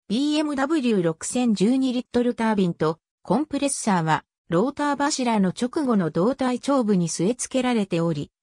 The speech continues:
排気は横方向の制御を行うように耐熱処理を施された大型で、長方形の方向打に向けて放出されていた。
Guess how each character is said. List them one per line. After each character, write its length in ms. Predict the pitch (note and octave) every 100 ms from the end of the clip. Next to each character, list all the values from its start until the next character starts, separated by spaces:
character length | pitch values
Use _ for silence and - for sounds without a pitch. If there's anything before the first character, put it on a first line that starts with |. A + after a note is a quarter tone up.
| _
排 240 | - G#3+
気 160 | G#3+ A3
は 180 | G3 - _ -
横 280 | E3+ - C#4+
方 260 | - D4+
向 240 | - A3 G3+
の 140 | F3
制 280 | F3+ B3 C4+
御 280 | A#3+ F3 D3+
を 60 |
行 140 | D3 A3+
う 260 | A#3+ C4
よ 160 | B3 A#3
う 60 | F#3+
に 220 | F3 - _ _
耐 240 | - A#3+ D#4
熱 400 | D#4+ D4+ - C#4
処 60 |
理 140 | C#4 G#3+
を 80 |
施 400 | E3 E3 A3+ D#4
さ 140 | D4 C4+
れ 100 | A#3+
た 160 | F3+ D3+
大 120 | F#3
型 280 | F#3+ F3 E3
で、 220 | E3 - _ -
長 260 | G#3+ C#4
方 260 | D4 D4+ D4
形 240 | - G#3+
の 120 | F3 D#3+
方 240 | - A#3+
向 280 | B3 C#4 C#4
打 140 | A3+
に 180 | G3+ E3+
向 140 | E3 D#3
け 140 | G3+
て 100 | G3+
放 220 | F#3 G3+
出 260 | B3+ - G#3+
さ 160 | A3
れ 100 | G#3
て 140 | F#3+ F#3
い 100 | E3+
た。 240 | - C#3